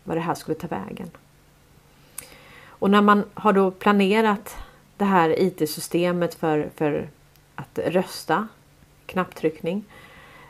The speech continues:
det har ju pågått i många, många år. Då visste man inte heller, utan man tänkte att det är ett vanligt val tjugohundratjugotvå.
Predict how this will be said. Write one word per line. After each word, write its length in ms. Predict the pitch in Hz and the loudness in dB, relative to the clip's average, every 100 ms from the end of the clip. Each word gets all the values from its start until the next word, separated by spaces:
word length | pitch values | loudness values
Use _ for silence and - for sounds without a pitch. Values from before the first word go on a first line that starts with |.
| _ _ - | _ _ 0
det 100 | 196 | 4
har 140 | 196 | 6
ju 80 | 196 | 6
pågått 420 | 202 214 180 175 | 6 6 6 4
i 100 | 190 | 4
många, 300 | 202 240 190 | 6 4 4
många 260 | 220 208 175 | 2 2 0
år. 180 | 165 | -2
Då 80 | 170 | 0
visste 300 | 190 240 240 | 4 4 4
man 100 | 247 | 0
inte 140 | 254 196 | 0 2
heller, 400 | 208 294 277 185 | 2 2 2 0
utan 240 | 185 202 | 0 2
man 160 | 226 240 | 2 2
tänkte 260 | 262 185 | 0 0
att 120 | 180 | 0
det 140 | 208 262 | 2 2
är 40 | |
ett 100 | 277 | 2
vanligt 400 | 226 233 180 175 | 4 4 4 0
val 380 | 165 247 294 196 | 2 2 2 -2
tjugohundratjugotvå. 640 | - 180 - - - - | -2 -4 -4 -10 -12 -14